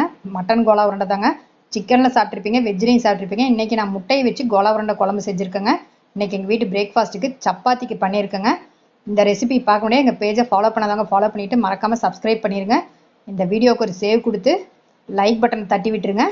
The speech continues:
வாங்க இப்ப வீடியோக்குள்ள போயிடலாம். இதுக்காக ஒரு மூணு முட்டையை மட்டும் வேக வச்சு எடுத்துட்டேங்க.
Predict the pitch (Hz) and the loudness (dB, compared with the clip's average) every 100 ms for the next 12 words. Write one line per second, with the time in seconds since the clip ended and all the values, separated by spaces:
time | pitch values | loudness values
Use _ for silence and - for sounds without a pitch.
0 | - _ _ 190 196 226 214 202 214 208 | -4 _ _ -4 0 0 0 -2 0 0
1 | 208 190 196 226 311 233 220 208 240 269 | 0 0 0 2 2 0 0 2 2 2
2 | 202 196 262 277 220 226 254 226 240 196 | 0 0 2 2 0 2 2 2 2 0
3 | 208 208 214 190 185 196 214 | 0 -2 -2 -4 -4 -2 0